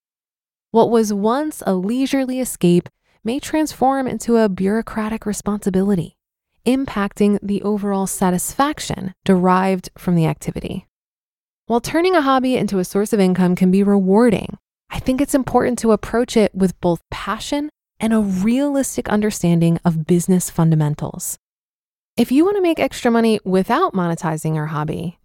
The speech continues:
maybe consider the gig economy. One of my favorite authors on this topic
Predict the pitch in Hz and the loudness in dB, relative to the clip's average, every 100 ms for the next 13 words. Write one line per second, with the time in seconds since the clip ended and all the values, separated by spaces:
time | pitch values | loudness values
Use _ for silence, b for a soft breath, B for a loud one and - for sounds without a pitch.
0 | _ 208 285 370 339 277 269 - 254 262 | _ 0 2 0 -4 -6 -4 0 2 0
1 | 240 214 226 262 240 156 151 - - - | 0 0 2 2 0 -2 -2 -6 -8 -10
2 | _ _ _ _ _ _ _ 196 247 311 | _ _ _ _ _ _ _ 4 6 6
3 | 302 - 190 180 208 - 165 170 190 175 | 4 2 2 4 2 2 -2 2 2 4
4 | 160 156 - 143 - 226 | 2 -2 -8 -8 -4 -6